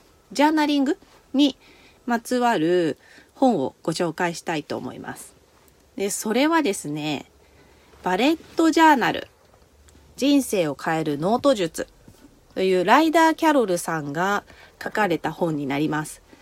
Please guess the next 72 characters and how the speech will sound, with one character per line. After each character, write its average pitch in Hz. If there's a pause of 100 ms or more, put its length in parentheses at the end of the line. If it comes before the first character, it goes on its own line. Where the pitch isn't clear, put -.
(640)
で、 233
こ 339
の 339
ラ 370
イ 440
ダ 466 (120)
ー・ -
キ -
ャ 466
ロ 403
ル 330
さ 269
ん 240
と -
い 247
う 240
方 285
が 349
バ 196
レ 233
ッ -
ト 240
ジ 190
ャ 240
ー -
ナ 196
ル 302
っ 370
て -
い 170
う 165
で 170
す -
ね、 180
こ -
の 170
ノ 254
ー -
ト 320
術 -
を、 131 (840)
え 156
ー、 -
考 185
案 247 (120)
さ -
れ 185
た 180
方 185
で 156
し -
て、 233 (340)
で、 262
ア 254
メ 370
リ 415
カ 403
の 381
方 339
な 202
ん 165
で 156
す -
け 151
れ 143
ど、 208 (460)
え 165
ー 165
と、 -
今 247
や 185
ね、 160